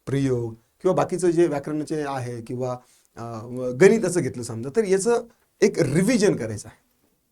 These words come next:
स्टडी कॅलेंडर तुमचं एक असायला पाहिजे. सोमवार ते शनिवार आपल्याला जे पाच ते नऊ अभ्यास करायचा आहे किंवा अव्हेलेबल वेळेमध्ये आपल्याला जो अभ्यास करायचा आहे,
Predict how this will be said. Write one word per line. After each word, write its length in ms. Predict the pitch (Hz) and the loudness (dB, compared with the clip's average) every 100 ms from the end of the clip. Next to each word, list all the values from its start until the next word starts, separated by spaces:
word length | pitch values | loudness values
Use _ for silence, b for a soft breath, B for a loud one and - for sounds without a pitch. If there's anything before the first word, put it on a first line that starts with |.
| _ _ _ - | _ _ _ -10
स्टडी 380 | - - 165 170 | -2 4 6 6
कॅलेंडर 400 | 147 139 160 165 | 2 0 0 -2
तुमचं 240 | 160 165 | -4 -6
एक 100 | 147 | -8
असायला 260 | 135 131 127 | -8 -8 -10
पाहिजे. 280 | 123 117 135 | -10 -10 -8
सोमवार 380 | 151 135 147 | -6 -4 -4
ते 100 | 143 | -4
शनिवार 360 | 143 123 131 139 | -4 -4 -4 -4
आपल्याला 360 | 135 139 131 147 b b b | -4 -4 -4 -8 b b b
जे 100 | 123 | -8
पाच 280 | 151 135 135 | -6 -6 -6
ते 120 | - | -4
नऊ 200 | 143 156 | -2 2
अभ्यास 280 | 180 143 131 | 2 0 -4
करायचा 220 | - 127 | -6 -8
आहे 60 | 143 | -6
किंवा 240 | 214 214 - | 0 2 2
अव्हेलेबल 440 | 139 202 202 208 | 4 4 6 4
वेळेमध्ये 440 | 151 165 170 165 | 4 2 2 -2
आपल्याला 240 | 147 151 151 | -4 -4 -4
जो 200 | 135 165 | -2 0
अभ्यास 340 | 156 131 143 | 0 -2 -6
करायचा 280 | 143 131 123 | -8 -8 -8
आहे, 120 | 117 | -10